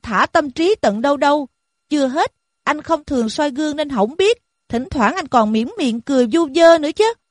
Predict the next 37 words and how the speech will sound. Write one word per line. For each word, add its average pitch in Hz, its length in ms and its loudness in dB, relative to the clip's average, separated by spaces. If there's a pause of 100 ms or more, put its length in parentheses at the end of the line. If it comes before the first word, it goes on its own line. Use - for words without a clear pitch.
(300)
Bệnh 240 180 2
này 269 120 2
em 302 180 -2
đọc 233 200 4
thấy 381 140 -4
trong 339 180 0
sách - 260 -4
gọi 233 140 4
là 240 260 4
bệnh 233 300 0
dại 226 240 2
tim. 339 320 0 (600)
Khai 285 220 4
đi, 269 140 0 (380)
đứa 320 220 2
nào, 277 200 4 (260)
ủa 302 140 6
quên, 339 260 6 (240)
cô 330 120 2
nương 320 220 -4
nào 233 140 4
làm 208 160 4
anh 294 180 -2
quá 302 220 4 (100)
dại 226 260 2
ra 302 180 2
vậy?" 262 240 2 (1040)
Cả 220 140 0
tỷ 202 320 0
hồng 240 380 -2
quyết 311 220 -2
cầu 202 340 4 (120)
nhất 359 240 -6
loạt 214 260 0 (120)
dồn 226 240 4
lên 302 220 -2
mặt, 277 180 -2